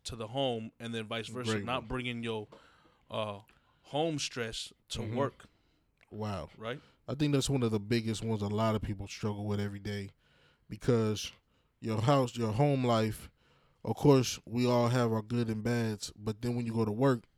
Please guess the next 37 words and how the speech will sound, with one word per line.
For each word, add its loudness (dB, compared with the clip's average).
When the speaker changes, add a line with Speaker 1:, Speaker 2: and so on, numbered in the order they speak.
Speaker 2:
it -6
could -4
be -2
the -6
same 0
thing. -2
But 0
the -2
last 4
thing -2
you -2
want 0
to -2
is -4
go 2
to 2
work 2
carrying -2
some -2
shenanigans 0
from -4
the 0
house 2
into -4
the -2
workplace 0
Speaker 1:
Mm-hmm. -12
Speaker 2:
or 2
bringing -2
the -2
shenanigans -2
from -4
work 4
to -4
home, 0
'cause -6
now -2